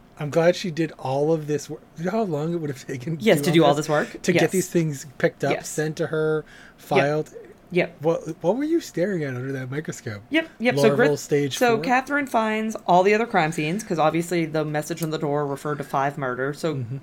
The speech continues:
Speaker 2: so Catherine tracked down the four other crime scenes and the four other stall doors. So now in the lab, there are the five bathroom stall doors.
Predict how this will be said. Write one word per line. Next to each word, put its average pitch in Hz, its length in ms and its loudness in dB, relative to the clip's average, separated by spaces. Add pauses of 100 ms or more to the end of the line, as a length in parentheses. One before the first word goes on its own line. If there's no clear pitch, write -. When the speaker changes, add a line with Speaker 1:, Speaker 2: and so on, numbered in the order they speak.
(120)
Speaker 2:
so 156 200 -2
Catherine 165 380 -2
tracked 165 300 0
down 147 460 0 (280)
the 170 60 0
four 175 260 2
other 180 160 2
crime 147 380 -2
scenes 143 580 -6 (300)
and 143 200 -4
the 139 60 -4
four 175 260 2
other 170 200 2
stall 151 320 -2
doors. 143 480 -2
So 156 180 -2
now 143 260 0
in 151 60 -4
the 147 80 -4
lab, 139 460 0
there 151 200 -4
are 143 140 -2
the 139 100 -2
five 139 400 -2
bathroom 143 320 -2
stall 135 280 -6
doors. 131 440 -4